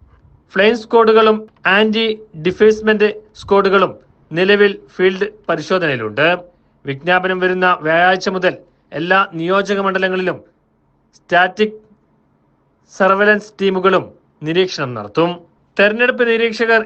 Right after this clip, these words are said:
ഇന്ന് ജില്ലയിലെത്തും. ചെലവ് നിരീക്ഷകരായ ആദിത്യ സിന്നിങ് യാദവ്, പ്രശാന്ത് കുമാർ സിൻഹ എന്നിവരാണ് ജില്ലയിൽ ക്യാമ്പ് ചെയ്യുന്നത്. ഇന്ത്യൻ റവന്യൂ സർവീസ് ഉദ്യോഗസ്ഥരാണ്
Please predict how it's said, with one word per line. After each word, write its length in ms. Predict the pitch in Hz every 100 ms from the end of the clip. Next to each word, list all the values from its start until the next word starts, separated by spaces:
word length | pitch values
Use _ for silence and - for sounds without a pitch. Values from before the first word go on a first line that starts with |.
| 220
ഇന്ന് 180 | 196 214 165
ജില്ലയിലെത്തും. 600 | 175 180 185 139 123 175 196 - - _ _ _ -
ചെലവ് 260 | 170 202 208
നിരീക്ഷകരായ 640 | 202 208 - 220 196 196 190 190 _ _ _ - 180
ആദിത്യ 360 | 196 190 - 208 202 - _ _ _ _ _ _ _
സിന്നിങ് 460 | - 202 202 202 196 _ _ 175
യാദവ്, 360 | 180 180 196 208 - _ _ _ _
പ്രശാന്ത് 440 | 165 170 220 214 208
കുമാർ 280 | 196 190 185 185 -
സിൻഹ 260 | 190 180 175 196 - _ - -
എന്നിവരാണ് 480 | 190 196 196 190 185 127 _ - 160
ജില്ലയിൽ 340 | 185 185 175 160
ക്യാമ്പ് 240 | 160 165 160 139
ചെയ്യുന്നത്. 440 | 107 110 110 160 180 - _ _ _ _ 151
ഇന്ത്യൻ 260 | 170 170 180 165
റവന്യൂ 340 | 165 185 190 190 180
സർവീസ് 360 | 175 180 196 208
ഉദ്യോഗസ്ഥരാണ് 640 | 170 190 190 - 185 175